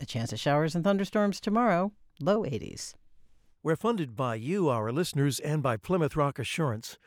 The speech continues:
Speaker 2: who believes auto and home insurance should be straightforward and works to assure their customers at every step. Plymouth Rock dot com slash W B U R.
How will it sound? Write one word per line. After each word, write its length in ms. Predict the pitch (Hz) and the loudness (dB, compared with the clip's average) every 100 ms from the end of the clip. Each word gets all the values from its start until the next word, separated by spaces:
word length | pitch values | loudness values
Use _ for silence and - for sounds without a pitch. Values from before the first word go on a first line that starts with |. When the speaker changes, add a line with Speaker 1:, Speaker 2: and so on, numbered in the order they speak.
| - | -6
Speaker 2:
who 120 | 185 | 0
believes 400 | 165 175 175 151 - | 2 4 4 0 0
auto 360 | 165 190 185 | 2 4 4
and 160 | 185 165 | 4 6
home 220 | 180 175 | 6 6
insurance 600 | 180 - 135 113 117 - | 2 0 0 0 -2 -8
should 260 | - 180 160 | -2 2 4
be 140 | 185 | 2
straightforward 720 | 147 170 170 - 165 120 95 - _ _ _ - | 0 0 0 2 2 2 -2 -12 _ _ _ -6
and 160 | 131 | 0
works 260 | 139 208 - | 2 2 2
to 160 | 160 147 | 0 2
assure 380 | - - 190 | 2 2 4
their 160 | 131 120 | 4 0
customers 580 | - 151 - 143 143 120 | 2 2 2 2 2 2
at 80 | 123 | 0
every 240 | 110 117 | 0 -4
step. 380 | - 156 143 - _ _ - _ - | -2 -2 -2 -6 _ _ -20 _ 2
Plymouth 320 | 165 220 185 | 4 6 6
Rock 220 | 185 190 | 4 4
dot 200 | 165 139 | 2 0
com 380 | - 156 131 135 | 2 2 2 0
slash 560 | - 147 127 120 - - - | -2 0 0 -2 -8 -12 0
W 340 | 151 156 151 | 2 4 0
B 100 | 131 131 | 0 0
U 280 | 131 131 | 0 2
R. 260 | 120 101 | 2 2